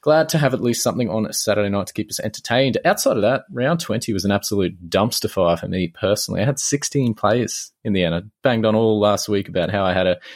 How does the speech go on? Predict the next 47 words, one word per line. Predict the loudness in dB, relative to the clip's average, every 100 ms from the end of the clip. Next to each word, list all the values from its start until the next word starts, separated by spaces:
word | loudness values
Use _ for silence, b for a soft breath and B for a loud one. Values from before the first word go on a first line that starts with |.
| B
the | 0
perfect | 2 2 2
amount. | 2 4 4
I |
had | 0 0
eighteen. | 0 0 0 2 0 -4 b b b b -8
Um, | -4 -2
and | 0
I | 0
was | 2
gonna | 0
cop | 2 0
an | 2
auto | 2 2
emergency. | 2 2 0 -2 -4 -2
It | -2
didn't | -2
matter | 0 2 2 -2
'cause | -4 -6
I |
had | -2 -2
a |
backup. | 0 -2 0 -2 -2 -12
It | -6
was | 0
either | 0 2
one | 2
of | 2
your | 2
boys, | 2 0 0
Connor | -2 -2
Watson, | -2 -4 -6 -6
or | -4 -2
Jayden | -2 -2 2
Brailey. | 4 4 2
They |
were | 2
both | 0 -2
terrible. | -2 0 0 0 -2 B B -6
And | -2
then | 2
Jesse | 2 2
Raymond | 2 4 2
gets | 0 0
an | -2
ear | 0 2
infection | 2 -2 -4 -6 -6